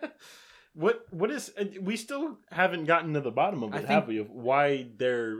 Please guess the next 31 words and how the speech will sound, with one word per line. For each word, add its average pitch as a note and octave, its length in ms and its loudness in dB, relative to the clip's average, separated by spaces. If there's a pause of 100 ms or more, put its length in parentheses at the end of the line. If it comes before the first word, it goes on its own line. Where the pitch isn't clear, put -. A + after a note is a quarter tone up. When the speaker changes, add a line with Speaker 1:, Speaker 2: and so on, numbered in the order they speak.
Speaker 1:
on B2 260 -4
this G#2 200 -8
pace? A#2 280 -2
I A#2 40 -4
mean, A#2+ 140 -4
they're B2+ 160 0
one B2+ 200 -4
of B2 100 -4
a B2 60 -4
few C3+ 240 -4
teams A#2 480 -8
with G#2+ 160 -4 (320)
thirteen A2 440 -4
wins G#2 220 -8
now, F#2 220 -8
right? G#2 240 -6 (240)
Speaker 2:
Well, A#2+ 140 -12
thirteen F3+ 480 -2
and D3+ 100 -4
over D3+ 240 -2 (120)
Speaker 1:
Yeah. C3+ 80 0
Speaker 2:
wins, C3 420 -8
yes. C3 500 -8 (420)
Uh, C3+ 340 -2 (140)
after D3 380 -6
taking E3 520 -6
the D3 280 -6
series D#3+ 560 -6
dub D#3 380 0
against D3 440 -8
the, C3+ 360 -8